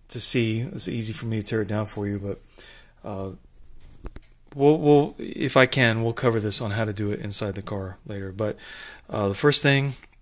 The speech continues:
you're gonna need to do is to take this bolt out of the center that holds the, the clutch disc together.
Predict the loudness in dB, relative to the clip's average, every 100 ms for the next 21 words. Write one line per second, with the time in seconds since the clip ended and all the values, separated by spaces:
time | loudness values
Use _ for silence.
0 | _ _ _ -20 -20 _ -12 -10 -6 0
1 | 2 2 2 0 2 4 4 0 -6 -18
2 | -18 -14 -12 -6 -4 -2 -4 -2 0 0
3 | -2 -6 -4 -2 0 0 0 0 -6 -14
4 | -6 -4 -4 -6 -8 -10 -12 -12 _ _
5 | -4 -2 0 0 0 -4 -2 0 0